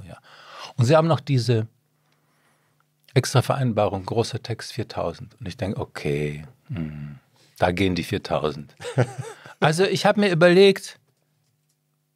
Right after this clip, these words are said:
Speaker 1: ich möchte das gerne verdoppeln. Und dann hab ich gesagt, „Herr Jürgs, toll, äh, darf ich's überdenken?“ Weil ich dachte, das, das muss doch irgendein Haken dabei sein. <laughs> Und dann war natürlich kein Haken dabei und das hab ich auch,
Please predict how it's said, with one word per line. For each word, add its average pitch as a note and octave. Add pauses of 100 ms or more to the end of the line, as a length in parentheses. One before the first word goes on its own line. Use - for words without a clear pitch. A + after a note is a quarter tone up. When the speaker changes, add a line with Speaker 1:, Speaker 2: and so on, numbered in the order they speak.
(260)
Speaker 1:
ich -
möchte F3
das E3
gerne D3
verdoppeln. F#2 (1000)
Und A2
dann F#2+
hab G#2+
ich -
gesagt, G2+
„Herr G#2+
Jürgs, A2
toll, C3+
äh, G#2 (280)
darf E2+
ich's C#3+
überdenken?“ G2 (600)
Weil -
ich -
dachte, -
das, -
das C3
muss D3
doch C3+
irgendein -
Haken -
dabei E2+
sein. -
<laughs> - (500)
Und B2+
dann C#3+
war C3+
natürlich B2+
kein D#3
Haken D3
dabei A2+
und A2
das G#2+
hab G2
ich G2+
auch, -